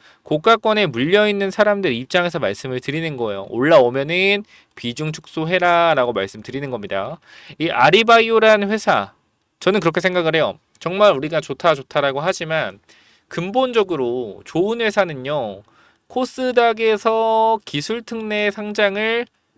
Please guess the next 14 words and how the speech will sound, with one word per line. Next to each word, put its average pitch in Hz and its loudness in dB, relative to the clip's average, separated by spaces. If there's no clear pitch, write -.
실패하지 247 2
않습니다. 123 -6
기술 233 -4
특례 226 -2
상장에 226 0
있어서 139 0
실패하지 208 0
않는다라는 135 0
거예요. 107 -8
기술 185 4
특례 196 0
상장한다 208 2
이거요. 117 -4
좋은 175 0